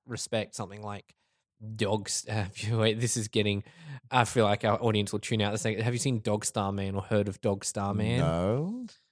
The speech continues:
Speaker 1: It's literally just, like, they've gone and scratched the film and done weird things and bathed it in
Speaker 2: Oh,
Speaker 1: certain
Speaker 2: okay. No, I
Speaker 1: chemicals,
Speaker 2: have
Speaker 1: and
Speaker 2: heard
Speaker 1: it's
Speaker 2: of it then.
Speaker 1: literally just,
Speaker 2: Yeah.
Speaker 1: it's just a bunch of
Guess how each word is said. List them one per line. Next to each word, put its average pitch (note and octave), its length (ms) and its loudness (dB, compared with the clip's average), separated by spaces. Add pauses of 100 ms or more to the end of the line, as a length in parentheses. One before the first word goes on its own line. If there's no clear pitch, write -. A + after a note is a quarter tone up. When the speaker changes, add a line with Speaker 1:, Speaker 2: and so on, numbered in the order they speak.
(280)
Speaker 1:
It's - 240 -2
literally C#3 440 4
just, A#2 380 0
like, G#2+ 200 0
they've G#2+ 220 0
gone A#2 240 0
and A2+ 140 -2
scratched - 800 0
the A#2 60 -8
film G2+ 340 -2
and G2+ 220 0
done G2+ 480 2
weird G#2 340 -4
things G2 360 -4
and F#2+ 260 -6 (120)
bathed G2+ 340 -2
it G2 80 -6
in A#2+ 60 6
Speaker 2:
Oh, A#2+ 160 12
Speaker 1:
certain F#2+ 180 4
Speaker 2:
okay. A#2+ 200 6
No, G#2+ 140 6
I G2+ 120 8
Speaker 1:
chemicals, A2 80 8
Speaker 2:
have A2 160 10
Speaker 1:
and G2 60 6
Speaker 2:
heard - 100 6
Speaker 1:
it's E2 80 0
Speaker 2:
of - 60 0
it - 40 2
then. - 80 6
Speaker 1:
literally C3+ 280 6
just, C#3 200 2
Speaker 2:
Yeah. E2+ 160 4
Speaker 1:
it's B2 140 -2
just - 280 -2
a C3 80 4
bunch G#2+ 400 -2
of G2+ 180 -2